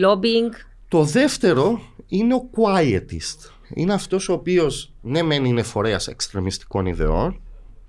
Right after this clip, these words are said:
Speaker 2: ωστόσο η δράση του είναι περισσότερο στο κομμάτι και εστιάζεται, εστιάζει στο κομμάτι της κατήχησης.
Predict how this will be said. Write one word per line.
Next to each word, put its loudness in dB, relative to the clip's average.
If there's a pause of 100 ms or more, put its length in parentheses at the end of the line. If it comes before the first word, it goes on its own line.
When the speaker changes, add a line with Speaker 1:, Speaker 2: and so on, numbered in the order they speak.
(1080)
Speaker 2:
ωστόσο 0
η -2
δράση 0
του -2
είναι 0
περισσότερο 0
στο -6
κομμάτι 0
και -4
εστιάζεται, 0 (240)
εστιάζει 0
στο -6
κομμάτι -2
της -6
κατήχησης. -8